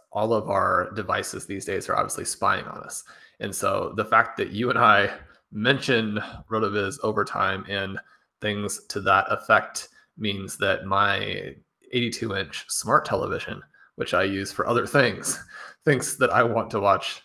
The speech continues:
Rotoviz O T on it. We're glad that some of you out there are doing that because it is, uh, growing and, and coming along nicely. Yeah, I, I, YouTube is fantastic, and you see all kinds of cool things on there.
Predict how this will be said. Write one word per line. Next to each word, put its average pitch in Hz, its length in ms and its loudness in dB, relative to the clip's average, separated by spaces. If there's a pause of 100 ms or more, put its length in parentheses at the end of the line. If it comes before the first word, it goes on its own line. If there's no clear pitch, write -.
(260)
Rotoviz 101 460 2 (100)
O 101 100 2
T 101 320 -6
on 113 160 6
it. 101 140 -2
We're 98 100 0
glad 104 340 2
that 90 220 -4 (400)
some 135 200 2
of 107 120 0
you 107 160 0
out 107 220 4
there 101 460 2 (280)
are 156 180 10
doing 120 300 2
that 101 300 0 (280)
because - 320 -10
it 101 80 -4
is, 98 300 -4 (420)
uh, - 200 -6 (220)
growing 98 420 2
and, 90 160 -10
and 107 120 -6
coming 101 260 -6
along 95 500 -6 (300)
nicely. 107 600 0 (540)
Yeah, 131 140 8
I, 131 180 2 (280)
I, 110 120 0 (1300)
YouTube - 300 -2
is - 80 -8
fantastic, 117 560 -2
and 95 100 -8
you 92 60 -6
see 104 160 -6
all 98 140 2
kinds 104 320 -4
of 95 180 -4
cool 110 240 0
things 101 460 -4
on 107 240 0
there. 101 440 4